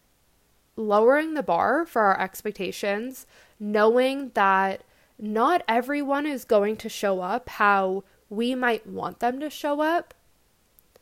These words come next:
but also seeing some beauty in that. Seeing beauty in, we're all very different. Can we just get to a place where we can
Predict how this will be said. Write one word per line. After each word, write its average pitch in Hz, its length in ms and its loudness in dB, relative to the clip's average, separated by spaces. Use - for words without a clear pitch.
but 277 180 2
also 302 360 -4
seeing 359 360 0
some 269 280 -6
beauty 196 500 -6
in 185 220 -8
that. - 280 -8
Seeing 294 480 -2
beauty 254 640 -4
in, 208 500 0
we're 226 180 2
all 269 600 4
very 220 480 0
different. 202 640 -4
Can 226 140 -10
we 220 80 -4
just 247 260 -2
get 226 200 -2
to 277 140 -8
a 294 60 -2
place 214 420 -4
where 214 120 -2
we 202 240 -4
can 196 500 -4